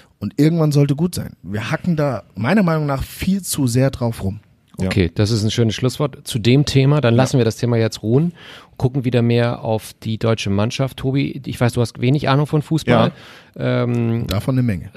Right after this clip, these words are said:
Speaker 3: davon
Speaker 2: Ja.
Speaker 3: sehr, sehr viel.
Speaker 1: Ja.
Speaker 3: Und deshalb frage ich dich nicht auch nicht nach der Wichtigkeit einzelner Spieler in der Nationalmannschaft.
Speaker 2: Kannst
Speaker 3: Das ist
Speaker 2: du ruhig,
Speaker 3: dann wieder,
Speaker 2: weiß ich.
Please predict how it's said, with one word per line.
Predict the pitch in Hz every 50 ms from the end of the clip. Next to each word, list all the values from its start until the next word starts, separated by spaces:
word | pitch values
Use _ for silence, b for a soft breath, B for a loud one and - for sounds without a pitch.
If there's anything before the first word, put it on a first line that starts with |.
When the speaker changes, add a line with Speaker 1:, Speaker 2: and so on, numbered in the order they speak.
| - -
Speaker 3:
davon | 123 120 120 107 - 120 110
Speaker 2:
Ja. | 101
Speaker 3:
sehr, | 98 101 107 110 113
sehr | 107 110 104 -
viel. | - - - 107 123 143 160 160
Speaker 1:
Ja. | 147
Speaker 3:
Und | 131 120 -
deshalb | 127 - 139 -
frage | - 131 131 135
ich | 131
dich | - 127 127
nicht | 135 123 -
auch | - 127 127 - -
nicht | 131 131 131 131 127 135 - - _ -
nach | 127 117 117
der | _ - 123 120 110 104 107 110
Wichtigkeit | 151 143 - - - - 143 - - - - 131 127 123 123 - -
einzelner | - 120 131 143 143 - - 147 135 131 123 117
Spieler | - - - 135 139 151 147 151 143 -
in | 127
der | 131 127 127
Nationalmannschaft. | 123 123 - 127 120 123 135 139 - 131 -
Speaker 2:
Kannst | 147 156 165
Speaker 3:
Das | 156 -
ist | 101
Speaker 2:
du | 101
ruhig, | 98
Speaker 3:
dann | -
wieder, | 120 127
Speaker 2:
weiß | 131 -
ich. | 98 92 - - -